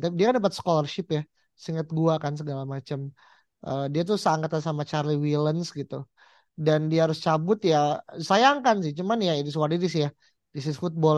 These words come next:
gitu kan. Dan gue sih yakin selama di Utrecht dia bisa mendapatkan tempat utama, at least jam terbang lah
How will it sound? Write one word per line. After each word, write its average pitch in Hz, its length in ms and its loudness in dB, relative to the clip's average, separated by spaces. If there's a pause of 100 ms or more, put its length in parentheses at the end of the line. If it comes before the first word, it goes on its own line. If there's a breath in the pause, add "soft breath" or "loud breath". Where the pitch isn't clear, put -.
(100)
gitu 131 240 -6
kan. 131 160 -6
Dan 131 120 -8
gue 147 160 -4
sih 214 140 0
yakin 190 240 0 (440)
selama 165 300 0
di 165 40 2
Utrecht 165 480 -2
dia 151 160 2
bisa 151 320 -4
mendapatkan 143 600 -6 (680)
tempat 156 340 -2 (120)
utama, 151 360 0 (140)
at 110 100 -12
least 214 220 2
jam 151 120 4 (100)
terbang 165 440 2
lah 156 100 4